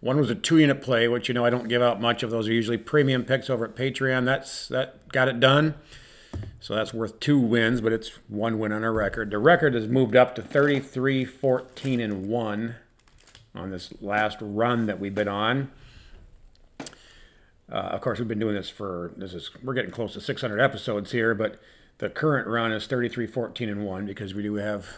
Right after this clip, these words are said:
hot streaks in the middle of that. All right, so anyway, yeah, the two-unit play came in and the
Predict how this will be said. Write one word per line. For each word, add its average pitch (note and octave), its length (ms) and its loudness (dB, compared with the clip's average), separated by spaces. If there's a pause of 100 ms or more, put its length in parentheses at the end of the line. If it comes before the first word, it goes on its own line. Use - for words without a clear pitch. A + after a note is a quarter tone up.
(120)
hot G#2 200 -10
streaks - 540 -12 (280)
in C3+ 200 -2
the A2+ 40 -2
middle A#2+ 240 0
of G2 120 -6
that. A2+ 320 2 (720)
All D#3+ 80 8
right, D#3 200 10
so E3 280 10
anyway, D3 280 8
yeah, B2+ 140 6
the G2+ 100 -2
two-unit D#3+ 460 4
play D#3 240 6
came D3 340 2
in D3+ 240 4
and D3 400 0
the C3 440 0